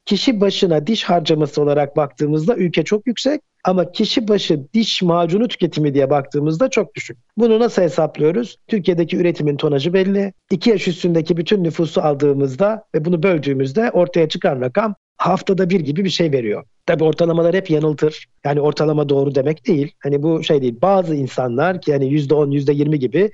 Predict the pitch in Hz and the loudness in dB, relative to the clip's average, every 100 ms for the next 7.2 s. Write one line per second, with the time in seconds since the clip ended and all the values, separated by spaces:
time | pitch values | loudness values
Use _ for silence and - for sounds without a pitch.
0 | - - - 160 185 185 175 160 151 127 | -6 -16 -4 0 2 0 -2 -2 -2 -2
1 | 127 175 208 214 226 220 220 - - 240 | -4 -2 0 2 2 0 -4 -10 0 2
2 | 202 185 170 190 196 202 196 175 170 175 | 2 2 2 2 2 2 0 0 2 2
3 | 175 196 165 151 135 151 - 190 202 196 | 0 0 0 2 0 0 -2 -2 0 2
4 | 196 202 202 196 - _ 208 202 208 - | 2 2 2 -2 -6 _ -2 0 0 0
5 | 180 156 160 185 185 - - 175 196 202 | 0 2 2 2 0 -12 -2 2 2 2
6 | 196 196 185 190 185 180 175 175 175 165 | 0 0 0 0 2 2 2 2 0 2
7 | 185 170 | 0 0